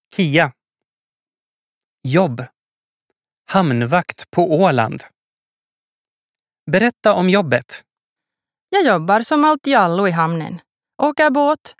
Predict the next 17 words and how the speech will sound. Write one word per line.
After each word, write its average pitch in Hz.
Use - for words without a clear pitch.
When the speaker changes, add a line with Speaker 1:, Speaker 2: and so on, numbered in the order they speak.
Speaker 2:
hälsar 220
gäster 220
välkomna 208
och 330
jobbar 254
som 269
försäljare 185
i 202
hamnbutiken. 196
Speaker 1:
Vad 170
har 202
du 233
lärt 120
dig 127
på -
ditt 214
sommarjobb? 123